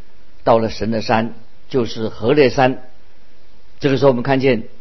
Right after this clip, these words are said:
啊，神为他预备食物，补充了先知以利亚的体力，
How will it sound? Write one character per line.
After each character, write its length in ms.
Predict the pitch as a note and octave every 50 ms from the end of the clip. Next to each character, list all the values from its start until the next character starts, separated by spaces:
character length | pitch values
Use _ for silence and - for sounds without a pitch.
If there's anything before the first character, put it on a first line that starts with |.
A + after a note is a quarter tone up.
| - - - - - - - - - - - -
啊， 100 | F2+ F#2+
神 280 | - - G#2+ A2+ C#3 C3+
为 80 | B2+
他 260 | A#2 A#2 A2+ B2 B2 -
预 140 | - C#3 C3
备 280 | A#2 B2 A#2+ A2+ - - - - - - -
食 260 | - - - - B2+
物， 280 | C#3 D#3 D3+ C3+ - - - - - - - - - - - - -
补 160 | - B2+ C3 C#3
充 220 | B2+ D3+ F3+ F3+
了 220 | F3 D3+ C3+ - - - - - - - - - - - -
先 240 | - - D#3+ D#3+ D3
知 160 | C3 C#3+ C#3
以 140 | A2 G#2+ A2
利 140 | G#2+ B2 A#2+
亚 140 | A2+ G2 G2
的 120 | G2+ G#2
体 220 | G2+ - - G2
力， 240 | G#2+ C3+ B2 - -